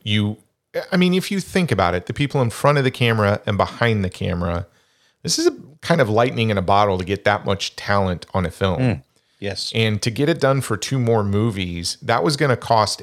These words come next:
Speaker 1: a pretty penny, especially for things that occur like Skyfall, et cetera. I mean,
Speaker 2: And David, David Fincher is prolific in Hollywood with coming to the studios with a budget for a movie, and they always want him to do it for cheaper.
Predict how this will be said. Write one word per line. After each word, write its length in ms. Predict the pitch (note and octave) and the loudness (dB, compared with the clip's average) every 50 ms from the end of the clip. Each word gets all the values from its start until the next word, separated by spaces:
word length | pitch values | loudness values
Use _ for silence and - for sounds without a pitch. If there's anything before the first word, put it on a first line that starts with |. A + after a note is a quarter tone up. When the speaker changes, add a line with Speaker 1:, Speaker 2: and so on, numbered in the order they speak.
| - - | -4 -2
Speaker 1:
a 200 | G2 F#2+ F#2 F2+ | 0 0 0 -2
pretty 360 | - - - A#2+ A2 G2+ F2 | -4 -4 -4 -2 -2 -2 -4
penny, 580 | - - - - G#2+ F#2+ F2 - - F2+ A2 - _ _ _ _ _ _ - | -6 -6 -2 0 2 2 0 -2 -4 -8 -10 -12 _ _ _ _ _ _ -6
especially 400 | A#2 - - C#3 B2+ - C#3 A#2+ | -4 2 2 2 2 2 0 0
for 140 | - - A2+ | 0 0 -2
things 480 | - A2+ G#2+ G#2 G#2 G#2 G2+ - - - - | 0 0 0 0 0 -2 -4 -6 -8 -10 -8
that 200 | A#2+ A2 G#2 G2 | -4 -2 0 0
occur 260 | F#2+ - - G#2+ F#2+ | 0 0 2 2 2
like 180 | F#2 F#2 F2+ - | 2 2 0 0
Skyfall, 500 | - - G#2 F#2+ F#2 - - F#2 F2 E2+ | -2 0 0 0 0 2 0 0 0 0
et 80 | F2 | -2
cetera. 460 | - - F#2+ F2 E2 E2 E2 E2 - - _ _ _ _ _ _ _ _ _ _ - | -2 0 0 0 -2 -4 -6 -8 -12 -14 _ _ _ _ _ _ _ _ _ _ -8
I 100 | - G2+ | -4 -2
mean, 160 | G#3 G3+ G3+ | 0 2 4
Speaker 2:
And 180 | F3+ E3 D#3 D3+ | 4 4 4 4
David, 400 | A3+ A#3+ A#3 F#3+ F3 D#3 - - - | 2 2 2 2 0 0 -4 -10 -6
David 340 | E3 D#3 A#3 B3 A3+ F3+ C#3 | 0 0 2 4 2 2 0
Fincher 500 | - - D3+ D3+ C#3 - C3 C3 B2 A#2+ - | 0 -2 -2 -2 0 0 2 2 2 2 2
is 280 | - B2 A#2+ A2 G2 - | 0 -2 -4 -4 -6 -8
prolific 800 | - - - C3+ C3 C3+ C3 C#3 D#3 C#3+ - A#2+ A#2 - - - _ _ - | -8 -2 0 2 4 4 4 4 2 2 0 -2 -4 -6 -8 -18 _ _ -4
in 280 | C3+ A#2+ A#2 A#2 A2+ | -2 0 2 2 2
Hollywood 760 | G#2+ C3 C#3 A#2+ B2 A#2+ A#2 A2 G#2+ G#2 G#2 G#2+ G#2 G#2+ - - - - _ _ _ - | 2 2 4 4 4 4 4 4 4 4 2 2 0 -4 -8 -14 -20 -20 _ _ _ 0
with 380 | A#2+ B2+ A#2+ A2+ - - - - _ _ _ _ _ _ _ - | 2 2 2 2 0 -4 -14 -20 _ _ _ _ _ _ _ -2
coming 400 | - F3 E3 E3 E3 D#3+ D3 C3+ | 0 2 2 2 2 2 2 0
to 340 | - - D#3 C#3+ C#3 C3+ B2+ | 2 0 2 4 4 4 2
the 80 | A#2+ - | 2 -2
studios 680 | - - C#3 C3+ C3 B2 A#2 A2+ A2+ A2+ A2+ G#2+ G#2 | -2 0 0 0 0 2 2 2 2 2 2 0 -2
with 160 | A#2 A#2+ A2 | -2 -2 0
a 120 | B2 A#2 G#2+ | 0 -2 -2
budget 440 | G2+ A#2 A#2+ B2+ G#2+ A2+ A2+ - - | 0 0 0 0 0 -2 -6 -6 -2
for 140 | - A#2 | 0 0
a 60 | A2 G#2+ | 2 2
movie, 500 | A2+ B2+ C3 A2+ A2 G#2+ G#2+ F#2+ - _ _ - - _ _ - | 2 2 2 2 0 -2 -4 -4 -8 _ _ -20 -20 _ _ -2
and 180 | C3 A#2+ A#2+ B2 | 0 2 4 4
they 120 | A#2+ B2+ | 4 2
always 520 | - B2 B2 C3 C3 B2 A#2+ A#2 A2+ G2+ | 2 2 2 4 4 4 4 2 2 2
want 200 | B2 A#2+ A2+ A2 G2+ | 2 0 2 2 0
him 100 | A#2+ A2 | 0 0
to 80 | A#2 A#2 | 0 -2
do 180 | G2+ A2+ G#2+ G#2+ | 0 2 0 0
it 100 | G#2+ - | 0 -2
for 140 | - - F2 | -6 -10 -8
cheaper. 500 | - - A2+ G#2 - - - - - | -6 -4 -4 -2 -4 -4 -8 -10 -12